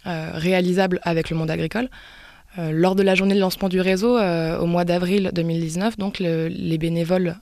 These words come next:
euh, investis dans le réseau ont identifié trois actions, euh, qui sont donc pour la première un plaidoyer pour une restauration collective biologique, locale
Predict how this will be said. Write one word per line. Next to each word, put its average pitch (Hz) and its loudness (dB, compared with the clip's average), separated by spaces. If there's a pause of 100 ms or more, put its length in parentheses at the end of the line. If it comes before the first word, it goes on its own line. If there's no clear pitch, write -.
(140)
euh, 165 -4
investis 160 -4
dans 170 -2
le 170 -2
réseau 170 0
ont 226 2
identifié 175 -2
trois 170 -2
actions, 226 -2 (760)
euh, 160 0
qui 180 -6
sont 196 0
donc 185 0
pour 180 0
la 170 2
première 185 0
un 160 0
plaidoyer 202 2
pour 175 -4
une 170 0
restauration 175 -4
collective 180 -4
biologique, 190 0
locale 175 0